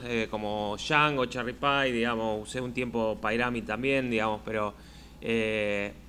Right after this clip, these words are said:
me tocó en esta, en este nuevo trabajo arrancar con un, con microservicios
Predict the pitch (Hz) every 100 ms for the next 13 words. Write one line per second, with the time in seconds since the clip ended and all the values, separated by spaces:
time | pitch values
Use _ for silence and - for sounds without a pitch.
0 | - 117 120 127 151 151 139 131 131 123
1 | 120 117 113 113 - - 117 127 127 131
2 | 139 135 139 156 160 156 131 120 117 131
3 | 127 123 123 117 - - 113 110 107 104
4 | 104 - - - - - 120 127 123 139
5 | 170 170 180 180 170